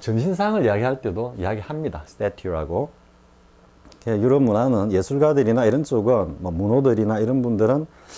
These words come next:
보통 흉상으로 이렇게 많이 나오고, 하지만 뭐 왕이었든지 위대한 장군이었든지 이런 사람들은 보면 전신상의 동상이 많습니다.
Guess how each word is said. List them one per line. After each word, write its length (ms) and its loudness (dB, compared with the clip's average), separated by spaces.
보통 220 -2
흉상으로 760 0
이렇게 220 -4
많이 340 -2
나오고, 580 -4
하지만 540 0
뭐 400 -6
왕이었든지 920 0
위대한 280 2
장군이었든지 1080 0
이런 180 2
사람들은 460 -2
보면 320 -6
전신상의 680 -4
동상이 400 -8
많습니다. 500 -12